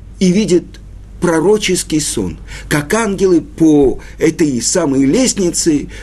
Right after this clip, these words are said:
поднимаются и спускаются. Кто эти ангелы? И что это за лестница? Объясняют комментаторы, это то, что Творец дает человеку самому,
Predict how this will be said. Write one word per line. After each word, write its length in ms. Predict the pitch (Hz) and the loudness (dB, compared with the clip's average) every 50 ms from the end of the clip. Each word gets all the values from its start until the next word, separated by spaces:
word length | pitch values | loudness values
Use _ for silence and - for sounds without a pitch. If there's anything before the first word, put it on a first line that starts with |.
| - - - | -14 -6 -4
поднимаются 760 | 113 - 107 107 107 - 220 262 240 202 185 - - - 123 | -2 0 2 2 4 4 2 2 2 0 0 -2 -2 -2 0
и 80 | 123 | 0
спускаются. 960 | 117 - - - 131 - - - - 262 247 226 208 196 - - - 180 - - - - - - - - - - - - - - | 0 -2 -2 -2 0 0 0 0 0 2 4 4 2 2 2 -2 -4 -4 -6 -6 -12 -18 -18 -18 -18 -18 -18 -18 -18 -18 -16 -16
Кто 240 | - - - 160 160 | -10 0 2 4 4
эти 280 | 160 156 - 175 151 - | 4 2 0 -2 -2 -2
ангелы? 480 | - 139 127 120 120 120 120 123 123 117 - - - - - - | -2 0 2 2 2 2 0 -2 -4 -6 -8 -12 -12 -14 -12 -6
И 80 | - - | -4 -2
что 300 | 107 - - - 156 156 | -2 -2 -2 0 2 2
это 160 | 151 151 151 | 2 2 0
за 140 | 147 160 143 | 2 2 2
лестница? 600 | 123 113 113 113 - - - 113 - - - 110 | 2 2 2 0 0 -2 -4 -4 -4 -6 -6 -6
Объясняют 480 | 110 - 113 117 - - 139 147 143 147 | -2 -2 -2 0 0 0 0 0 0 0
комментаторы, 760 | - 160 151 147 135 135 - 156 151 143 147 135 139 131 - - - - - - - - - | 0 0 2 2 0 0 -2 -4 -2 -2 -2 -2 -2 -4 -6 -10 -14 -14 -14 -14 -12 -8 -6
это 160 | - - 131 | -4 -2 -4
то, 240 | - - - 143 165 | -4 -2 -2 -2 -2
что 240 | - - - 147 143 | -2 -2 -4 -4 -4
Творец 680 | 147 - 107 113 107 120 143 156 - - - - - - - - - - - - - - - - - - - - - | -2 -2 -2 -2 0 0 0 0 0 -2 -6 -8 -8 -10 -12 -12 -10 -10 -10 -10 -10 -10 -10 -10 -10 -10 -8 -4 -2
дает 340 | 107 107 113 135 147 139 143 | 0 0 2 2 0 0 0
человеку 680 | - - - 104 107 104 120 165 156 151 - - - - - - - - - - - - - - - - | 0 0 0 2 2 2 2 2 0 0 -4 -6 -6 -6 -8 -14 -14 -14 -12 -10 -10 -10 -8 -8 -8 -6
самому, 600 | - - - 139 135 139 123 104 98 98 92 - | -4 -2 0 2 2 4 4 4 2 2 0 -2